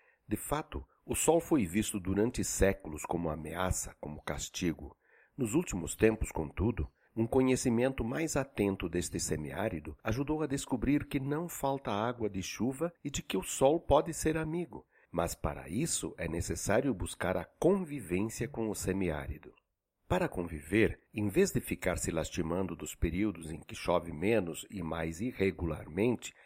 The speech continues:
e só pensar em obras de combate à seca, é mais acertado guardar a água das chuvas para não faltar nos tempos de seca. E não guardar em grandes represas só,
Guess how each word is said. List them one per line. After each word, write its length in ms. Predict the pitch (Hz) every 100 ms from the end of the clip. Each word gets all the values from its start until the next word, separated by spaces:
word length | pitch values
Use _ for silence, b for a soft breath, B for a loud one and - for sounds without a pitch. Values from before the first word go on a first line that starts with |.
| b
e 80 | 139
só 160 | - 120
pensar 500 | - 82 - 107 85
em 140 | 82
obras 360 | 98 98 82 78
de 120 | -
combate 500 | - 87 73 71 98
à 80 | 113
seca, 500 | - 95 - 147 - B B B B
é 80 | 135
mais 300 | 147 185 165
acertado 580 | 156 139 - 131 147 147
guardar 580 | 151 143 90 98 135
a 180 | 107 95
água 220 | 127 113
das 200 | 87 80
chuvas 500 | - - 160 95 78
para 260 | - 120 117
não 220 | 120 160
faltar 440 | - 151 - 127 139
nos 220 | 147 -
tempos 380 | 123 117 143 123
de 120 | 151
seca. 400 | - 107 98 - - b b b b -
E 80 | 139
não 200 | 190 254
guardar 460 | 196 98 104 92
em 100 | 92
grandes 420 | 90 98 87 90
represas 680 | 85 90 - 98 92 76 67
só, 400 | - - 82 -